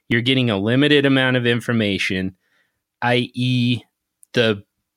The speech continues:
the best possible picture that the <laughs> person could come up with. And you're using that to, to construct your team. We're going quarterback,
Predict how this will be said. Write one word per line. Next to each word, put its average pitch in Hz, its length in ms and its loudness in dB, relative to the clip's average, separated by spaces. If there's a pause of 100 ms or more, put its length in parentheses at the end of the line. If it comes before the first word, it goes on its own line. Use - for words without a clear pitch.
(160)
the 135 80 0
best 127 500 0
possible 123 960 -2 (120)
picture 135 500 0
that 123 160 -4
the 135 80 -2
<laughs> 127 120 -10
person 139 360 0
could 127 180 -2
come 147 240 0
up 139 200 0
with. 110 320 -2 (840)
And 117 160 -2
you're 117 80 -2
using 123 440 0
that 120 380 0
to, 117 500 -2 (120)
to 110 220 0
construct 113 560 -2
your 101 100 -2
team. 95 400 -6 (480)
We're 120 100 0
going 117 260 0
quarterback, 117 920 -2